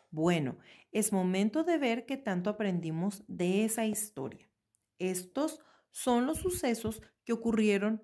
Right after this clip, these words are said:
pero ¿qué creen? Están en desorden y debemos ponerlos como dice la historia. ¿Me ayudan?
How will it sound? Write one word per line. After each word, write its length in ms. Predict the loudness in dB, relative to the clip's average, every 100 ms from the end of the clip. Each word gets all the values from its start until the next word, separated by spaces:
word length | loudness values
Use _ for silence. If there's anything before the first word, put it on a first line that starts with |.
| _
pero 280 | -2 0 0
¿qué 220 | -2 -6
creen? 480 | -4 -2 -2 -2 -6 -12 -10 0
Están 340 | 2 4 2
en 140 | 2
desorden 680 | 0 0 2 2 2 0 0
y 100 | 0
debemos 480 | 2 2 2 0 -2
ponerlos 560 | -4 -2 -2 -2 -4 -4
como 260 | -4 -4
dice 280 | -4 -4 -4
la 100 | -4
historia. 580 | -4 -6 -8 -8 -10 -16 _
¿Me 140 | 0 2
ayudan? 500 | 2 2 2 4